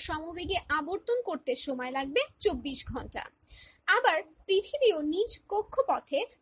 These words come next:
চারদিকে একবার ঘূর্ণন সম্পন্ন করতে সময় নেয়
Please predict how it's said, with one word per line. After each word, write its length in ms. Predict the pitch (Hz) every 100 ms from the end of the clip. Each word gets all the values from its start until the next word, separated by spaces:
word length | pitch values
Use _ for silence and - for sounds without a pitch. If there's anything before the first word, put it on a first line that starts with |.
| _
চারদিকে 640 | 403 370 427 415 330 269 277 - - 302
একবার 260 | 294 339 392 294
ঘূর্ণন 340 | 311 370 453 494 -
সম্পন্ন 380 | 415 427 466 466 523
করতে 240 | 466 - 466
সময় 260 | 339 269 269
নেয় 140 | 554